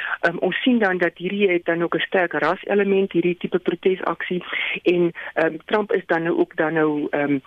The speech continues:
verseker dat hy, ehm, hierop gereageer het. Die aans-, uitsprake wat hy in September gelewer het,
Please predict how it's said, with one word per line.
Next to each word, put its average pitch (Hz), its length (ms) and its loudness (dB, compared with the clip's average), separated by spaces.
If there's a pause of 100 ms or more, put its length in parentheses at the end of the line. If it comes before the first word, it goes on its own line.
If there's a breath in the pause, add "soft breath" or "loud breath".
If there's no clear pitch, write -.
(300 loud breath)
verseker 180 640 2
dat 151 200 -2
hy, 147 420 0
ehm, 139 340 -2 (220)
hierop 170 380 0
gereageer 151 580 0
het. 214 140 2 (140)
Die 156 220 -8
aans-, 170 240 -2
uitsprake 180 580 0
wat 160 140 -4
hy 151 160 0
in 143 100 -10
September 196 380 0
gelewer 165 440 0
het, 156 200 2